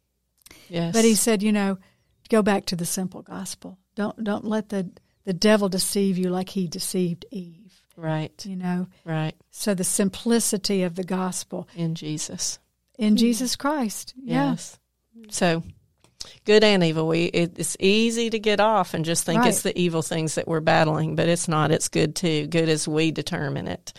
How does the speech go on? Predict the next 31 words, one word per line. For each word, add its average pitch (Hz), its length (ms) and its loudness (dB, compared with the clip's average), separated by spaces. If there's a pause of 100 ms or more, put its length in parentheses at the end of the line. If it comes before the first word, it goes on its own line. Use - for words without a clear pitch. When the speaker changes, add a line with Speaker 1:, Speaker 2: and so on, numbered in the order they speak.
Speaker 2:
Mm-hmm. 208 420 -8
Speaker 1:
apart 160 420 2
from 147 220 -2
Speaker 2:
Tree - 100 -2
of - 100 0
the 202 160 4
Speaker 1:
God. 196 80 4
Speaker 2:
knowledge 202 280 2
of 170 80 -6
good 196 240 -6
and 202 260 -6
evil. 185 280 -12
Speaker 1:
Yes. 151 200 -10
Speaker 2:
That's 190 260 -4
exactly 185 460 -8
right. 180 300 -8 (840)
Well, 240 400 8
uh, 220 240 8
one, 220 340 4
one 226 280 6
more 233 260 8
word 208 300 4
of 202 100 0
encouragement 190 800 2
that 185 80 -2
I 196 240 2
have 185 220 -4
just 196 340 -2
felt 185 360 -4
like 185 340 -4
we 196 500 -4